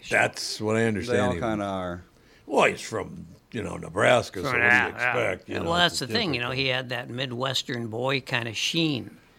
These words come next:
Speaker 1: So everyone assumed that he was just, you know, a good old, good old boy from Nebraska, but, uh,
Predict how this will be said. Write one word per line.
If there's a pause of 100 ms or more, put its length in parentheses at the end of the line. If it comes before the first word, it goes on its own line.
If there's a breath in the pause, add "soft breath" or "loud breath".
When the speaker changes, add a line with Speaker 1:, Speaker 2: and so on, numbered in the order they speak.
(420 soft breath)
Speaker 1:
So
everyone
assumed
that
he
was
just,
you
know, (180)
a
good
old, (240)
good
old
boy
from
Nebraska,
but, (720 loud breath)
uh,